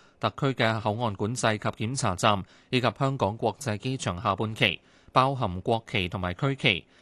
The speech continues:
以悼念已故國務院原總理李克強。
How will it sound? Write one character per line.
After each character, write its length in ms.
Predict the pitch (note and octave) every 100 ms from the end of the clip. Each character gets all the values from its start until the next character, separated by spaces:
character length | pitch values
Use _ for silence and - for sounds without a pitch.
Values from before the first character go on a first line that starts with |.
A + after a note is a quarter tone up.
| _ -
以 100 | E3+
悼 180 | D3+
念 260 | C3 C3+ C3 -
已 220 | A2+ C3+
故 200 | C3+ B2
國 160 | C3 A#2
務 180 | G#2+ G2+ G#2
院 160 | A#2 C3
原 180 | F#2
總 260 | F2+ F#2 A2+
理 220 | G#2 G2 F#2+
李 200 | E2 F2+
克 160 | A#2+ -
強。 220 | - D#2+